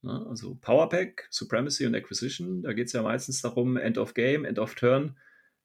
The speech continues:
Viertel zu halten, Konsolen zu halten, whatever. Also der zweite Zug ist bei allen drei Missionen,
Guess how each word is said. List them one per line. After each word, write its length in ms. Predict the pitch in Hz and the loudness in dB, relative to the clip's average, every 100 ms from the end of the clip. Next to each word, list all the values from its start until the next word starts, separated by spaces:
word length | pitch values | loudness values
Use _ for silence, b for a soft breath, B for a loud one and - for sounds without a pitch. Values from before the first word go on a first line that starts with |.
| _ | _
Viertel 320 | - 143 160 | 4 4 4
zu 200 | 135 135 | 0 2
halten, 280 | 123 123 123 | 6 4 2
Konsolen 480 | 120 107 110 117 123 | 0 0 2 2 2
zu 140 | 117 | 0
halten, 400 | 104 98 92 98 | 2 2 2 0
whatever. 480 | 90 87 78 73 76 | -2 0 -2 -4 -6
Also 200 | 80 95 | -6 -4
der 100 | 90 | -4
zweite 360 | 87 - 110 151 | -4 -2 0 0
Zug 360 | - 147 139 - | 0 0 0 -2
ist 160 | 117 - | -6 -4
bei 140 | - | -4
allen 220 | 104 127 | -2 -2
drei 200 | 143 117 | -2 -2
Missionen, 760 | 117 120 - 110 113 113 117 | 0 -2 0 0 2 0 -2